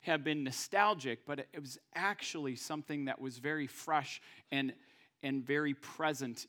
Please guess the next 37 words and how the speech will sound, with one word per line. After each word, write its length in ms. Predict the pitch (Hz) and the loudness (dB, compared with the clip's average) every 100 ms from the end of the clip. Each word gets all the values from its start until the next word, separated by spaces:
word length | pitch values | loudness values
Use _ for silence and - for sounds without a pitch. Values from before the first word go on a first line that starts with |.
| - | -4
in 140 | 131 | -2
their 140 | 127 120 | -2 -2
relationship 760 | 113 120 131 - 120 120 107 | -2 -2 -2 -4 -6 -6 -6
with 200 | 110 - | -8 -2
God. 360 | 123 113 98 101 - - - | 2 2 2 -6 -18 -20 -2
And 180 | 147 147 | 0 0
so 260 | - 143 - | 0 -2 0
in 160 | 165 | 0
the 60 | 165 | 2
midst 360 | 170 190 - 160 | 0 -2 -2 -4
of 100 | 139 | 0
bringing 340 | 160 180 170 | 0 0 0
this 180 | 147 - | -2 6
back, 320 | 151 147 - | 6 6 4
there's 200 | 139 120 | -2 -2
celebration, 840 | - 180 170 151 160 165 - 135 | 0 2 2 2 2 2 -2 -2
there's 260 | 127 123 - | -2 -4 -6
joy, 420 | 147 147 139 123 | -2 2 2 2
and 240 | 135 143 143 | 2 2 0
the 120 | 139 143 | -2 -2
king 320 | - 190 160 | -2 -4 -4
commands 560 | - 165 202 208 175 | -6 0 2 2 0
them 240 | 147 143 139 - - - | 0 0 -2 -10 -20 -8
to 160 | 170 156 | -4 -2
start 340 | - 156 143 | 0 0 0
singing 440 | - 202 190 151 | -4 -4 0 0
new 120 | 151 151 | 0 -2
songs. 380 | - 170 143 | 0 0 0
He 80 | 139 | -2
appoints 420 | 135 - 165 165 | -2 -4 -6 -6
these 300 | - 147 123 | -4 -4 -2
worship 420 | 127 160 151 147 127 | -4 -4 -4 -6 -4
leaders 580 | 120 107 104 107 - - _ _ - - - | -4 -2 -4 -6 -14 -18 _ _ -20 -20 -6
to 300 | - 160 147 - - - | 2 4 2 -4 -20 -12
bring, 400 | 143 165 170 175 - - | -2 0 0 -2 -6 -8
to, 120 | 156 | -4
s-, 180 | - | -4